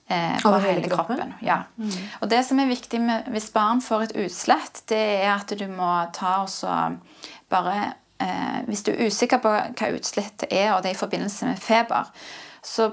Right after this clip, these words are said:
Speaker 1: bør du ta et glass, og så bare trykke mot utslettet, og hvis det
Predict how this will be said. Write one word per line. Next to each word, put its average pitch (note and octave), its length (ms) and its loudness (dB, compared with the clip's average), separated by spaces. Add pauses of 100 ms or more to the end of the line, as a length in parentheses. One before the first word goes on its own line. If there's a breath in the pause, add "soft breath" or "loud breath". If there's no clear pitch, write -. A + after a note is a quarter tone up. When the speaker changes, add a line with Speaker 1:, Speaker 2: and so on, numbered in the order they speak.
Speaker 1:
bør G#3 220 2
du A3 60 -2
ta G3+ 260 2
et G#3 160 -4
glass, - 640 0
og G3+ 100 -2
så G3+ 120 -6
bare G3+ 160 0
trykke - 440 -6
mot G3+ 200 -4
utslettet, - 540 -2
og C#4+ 80 0
hvis G3+ 180 -4
det G#3+ 160 -6